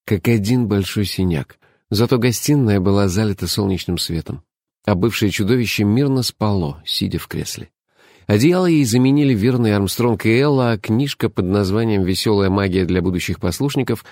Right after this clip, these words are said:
валялась на полу. Всё-таки иногда я бываю очень хорошим советчиком. За это я решил вознаградить себя завтраком.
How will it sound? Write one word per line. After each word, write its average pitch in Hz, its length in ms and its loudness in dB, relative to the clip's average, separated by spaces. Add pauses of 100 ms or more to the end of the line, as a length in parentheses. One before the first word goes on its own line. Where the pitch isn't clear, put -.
(240)
валялась 95 500 -2
на 87 100 -4
полу. 69 340 -8 (520)
Всё-таки 127 460 -2
иногда 107 440 2
я 165 180 0
бываю 120 360 0
очень 110 360 -2
хорошим 104 440 -2
советчиком. - 680 -6 (360)
За 98 200 2
это 185 260 2
я 143 140 2
решил 135 280 0
вознаградить 98 540 0
себя 90 240 0
завтраком. - 500 -6